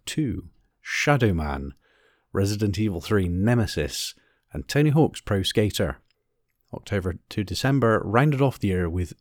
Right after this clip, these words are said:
Jet Force Gemini, Medal of Honor, Unreal Tournament, Planescape Tournament, and Shenmue. One game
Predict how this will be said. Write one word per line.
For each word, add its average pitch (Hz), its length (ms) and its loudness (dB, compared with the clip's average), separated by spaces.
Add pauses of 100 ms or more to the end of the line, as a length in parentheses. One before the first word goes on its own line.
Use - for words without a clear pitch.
(280)
Jet - 280 -4
Force - 300 -2
Gemini, 101 540 0 (640)
Medal 110 320 4
of 101 100 4
Honor, 92 380 4 (400)
Unreal 110 420 4
Tournament, 117 680 0 (540)
Planescape 107 640 -2 (180)
Tournament, 107 580 0 (440)
and 113 280 0 (140)
Shenmue. 80 760 0 (800)
One 165 360 4
game 131 400 6